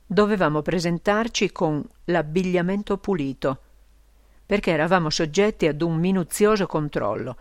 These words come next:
e guai a chi fosse stato trovato con qualche macchia di fango o d'altro.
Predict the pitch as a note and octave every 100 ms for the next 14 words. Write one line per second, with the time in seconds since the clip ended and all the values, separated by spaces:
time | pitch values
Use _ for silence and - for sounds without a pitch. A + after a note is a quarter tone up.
0 | - - - - F#3+ E3 A#3 C4+ C4 G#3+
1 | F3 - G#3 - - G3+ F#3+ E3+ D3+ F#3
2 | F#3 D#3+ D#3 D3+ F#3 E3+ D3 E3 - D3
3 | C#3+ E3 C#3 E3+ D#3+ C#3+ C3+ A#2 C3+ -
4 | -